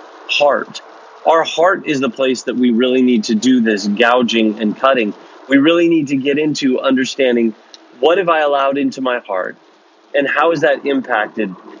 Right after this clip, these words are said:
how I view others and how I talk about others? So that's what I want you to be thinking of this week. And that's what I'm going to be thinking of this week. And I'm gonna see how this evolves, because I really wanna think about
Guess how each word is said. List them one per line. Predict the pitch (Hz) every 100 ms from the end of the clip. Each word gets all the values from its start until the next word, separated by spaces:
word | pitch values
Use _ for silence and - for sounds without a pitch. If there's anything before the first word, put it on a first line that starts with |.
| -
how | 143 147 139
I | 139 127
view | 110 123 123
others | 113 113 107
and | 113
how | 110 107
I | 107
talk | 107 98
about | 98 98
others? | 95 95
So | - 113 - - -
that's | 165 214
what | 233
I | 208
want | 185 170
you | 170
to |
be | 151
thinking | 147 151 135 139
of | 117
this | 110 110
week. | 120 110
And | 113
that's | 131
what | 156
I'm | 143 151 165
going | 151 156
to | 139
be | 135
thinking | 139 127 127
of | 120
this | 113 110
week. | 113 113 131 - - -
And | 156
I'm |
gonna | 190
see | 180 220
how | 202
this | 185 160
evolves, | 143 143 127 104
because | - 117 139
I |
really | 135 135 165
wanna | 156 147
think | 135 147 131
about | 120 143